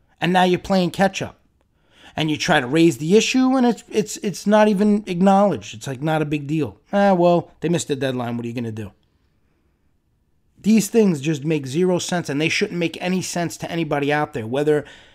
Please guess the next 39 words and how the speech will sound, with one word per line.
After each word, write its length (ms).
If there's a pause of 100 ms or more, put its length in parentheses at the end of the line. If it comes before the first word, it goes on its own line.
(420)
hopefully, 580
nobody 300
has 240
to 100
deal 240
with 180
this 200
type 280
of, 220
you 260
know, 140
listeners 460
don't 200
have 200
to 80
deal 200
with 200
it. 80
But 100
the 80
reality 540
is, 180 (220)
a 40
lot 200
of 80
people 200
do. 160
A 40
lot 200
of 60
families 460
do 220
have 260
to 80
deal 160
with 80
the 80
justice 420
system. 380